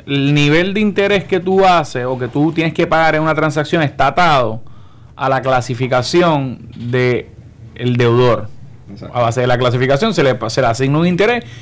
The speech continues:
Speaker 1: y ese interés es el que determina cuánto es que realmente va a terminar pagando. Se ha hecho, y, y no es que estoy dudando de este análisis, un, el Instituto Roosevelt creo que es un instituto serio, pero se ha hecho una comparación entre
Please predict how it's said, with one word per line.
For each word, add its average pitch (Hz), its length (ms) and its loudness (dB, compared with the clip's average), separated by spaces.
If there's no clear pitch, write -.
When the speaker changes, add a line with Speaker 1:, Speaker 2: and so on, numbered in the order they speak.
Speaker 1:
y - 80 -4
ese 117 120 0
interés 160 240 2
es 175 80 4
el 175 40 -4
que 160 380 0
determina 156 800 -4
cuánto 143 280 0
es - 40 -8
que 170 80 -2
realmente 151 380 0
va 127 60 2
a - 20 -4
terminar 127 280 -2
pagando. 110 400 0
Se - 280 -2
ha 202 120 4
hecho, 220 380 0
y, 127 320 -6
y - 20 0
no 135 100 2
es 131 60 -2
que - 60 -6
estoy 180 160 2
dudando 170 300 2
de 170 40 2
este 160 120 -2
análisis, 165 260 0
un, 117 380 -2
el 113 140 -8
Instituto 113 380 -2
Roosevelt 147 380 2
creo 127 160 -4
que 131 60 -4
es 123 80 0
un 127 120 -2
instituto 120 480 -4
serio, 139 420 -2
pero 135 240 4
se 151 160 0
ha 170 80 2
hecho 226 200 0
una 214 240 -2
comparación 175 1000 0
entre 143 640 0